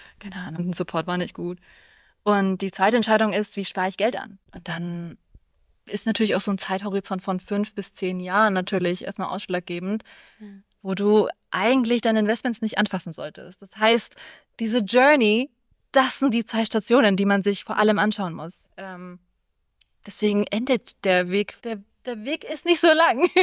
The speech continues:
Speaker 1: <laughs> Wenn der Weg anfängt, dann fängt der auch an, ja, äh, bei der Bankauswahl und bei den E T Fs. Und deswegen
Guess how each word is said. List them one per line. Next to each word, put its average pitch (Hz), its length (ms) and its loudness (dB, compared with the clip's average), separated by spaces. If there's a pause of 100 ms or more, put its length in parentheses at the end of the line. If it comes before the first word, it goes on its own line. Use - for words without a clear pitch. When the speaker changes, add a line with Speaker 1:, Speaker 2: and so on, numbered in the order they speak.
(100)
Speaker 1:
<laughs> 494 260 -4
Wenn 294 140 4
der 285 120 6
Weg 269 160 4
anfängt, 359 440 0
dann 285 180 0
fängt 285 300 0
der 254 200 6
auch 247 120 -2
an, 254 420 0
ja, 226 320 4
äh, 113 180 0 (680)
bei 214 80 -4
der 208 140 0
Bankauswahl 240 800 0
und 214 80 -6
bei 202 80 -2
den 196 120 -10
E - 80 -14
T - 120 -14
Fs. - 440 -16 (220)
Und 202 200 -8
deswegen 196 440 -4